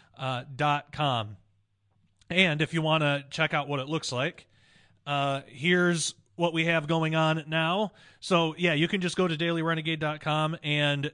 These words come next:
um, not, yeah, there's a, there's a payment processing problem at this moment for existing members. Um, and th-, th-, this is part of the censorship stuff that we're up against. Even with a website that we own, we still deal with this.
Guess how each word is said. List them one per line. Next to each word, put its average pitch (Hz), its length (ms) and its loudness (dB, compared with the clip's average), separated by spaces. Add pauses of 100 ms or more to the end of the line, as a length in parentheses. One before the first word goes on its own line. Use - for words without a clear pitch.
(240)
um, 139 440 -2 (200)
not, 156 220 -2
yeah, 143 180 2
there's 147 300 0
a, 139 360 0
there's 147 200 0
a 139 40 -4
payment 147 320 -2
processing 143 760 -4
problem 139 360 0
at 135 160 -4
this 143 220 -4 (380)
moment 208 400 2
for 175 260 2
existing 180 800 -2 (140)
members. 196 680 0 (460)
Um, 156 400 2 (260)
and 165 540 0
th-, 175 280 -8
th-, 208 160 4
this 254 200 0
is 220 100 -2
part 202 380 0
of 165 400 -2
the 165 500 0 (300)
censorship 156 640 -2
stuff 143 300 -2
that 147 180 -2
we're 139 160 0
up 139 140 0
against. 131 340 -2
Even 190 240 -2
with 208 160 -2
a 175 40 0
website 160 440 0
that 147 160 -4
we 151 220 -2
own, 151 420 -2
we 147 100 -2
still 147 260 -4
deal 131 260 -4
with 120 160 -6
this. 120 340 -6